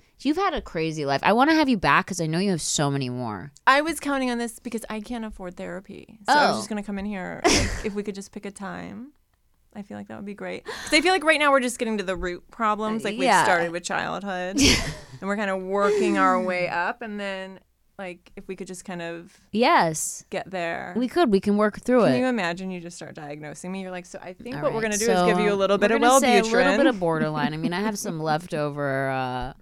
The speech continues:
Speaker 1: by the way, it was Ben Browder, Party of Five, I
Speaker 2: No,
Speaker 1: think.
Speaker 2: his
Speaker 1: No?
Speaker 2: last name was Wolf.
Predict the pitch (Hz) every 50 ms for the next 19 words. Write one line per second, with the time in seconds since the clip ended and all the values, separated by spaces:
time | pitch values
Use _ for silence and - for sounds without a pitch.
0 | - - _ _ - - 185 190 180 185 175 175 170 156 - - 156 147 135 -
1 | 156 151 156 160 156 139 139 135 135 135 135 135 131 131 127 143 156 - - _
2 | _ _ _ _ _ _ _ _ _ _ _ - 160 143 135 131 131 - - 139
3 | 131 131 135 139 - - - _ _ 233 254 285 294 330 349 381 392 403 381 302
4 | 269 285 269 277 285 302 311 311 - 330 330 320 311 302 277 240 - 208 196 196
5 | 190 214 262 311 330 247 - - - - - - _ _